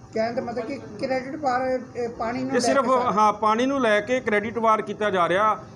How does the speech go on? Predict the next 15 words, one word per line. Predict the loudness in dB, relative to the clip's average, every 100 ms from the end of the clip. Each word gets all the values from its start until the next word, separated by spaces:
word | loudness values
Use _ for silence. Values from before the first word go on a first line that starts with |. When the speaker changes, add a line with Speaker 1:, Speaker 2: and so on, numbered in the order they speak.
| -6
Speaker 2:
ਇਹਨਾਂ | 0 2 4 4
ਦੇ | 4
ਜਿਹੜੇ | 4 4
ਐਮ | 4 2
ਸੀ | 0 0
ਹੈਗੇ | 2 2
ਨੇ, | 2
ਕੌਂਸਲਰ | 2 0 2 2 2
ਨੇ | 2
ਵਾਰਡ | 2 2 2
ਨੰਬਰ | 2 0
ਸੈਂਤੀ | 0 -2 0 0
ਤੋਂ | 0
ਅਠੱਤੀ | 0 0 2
ਤੋਂ, | 2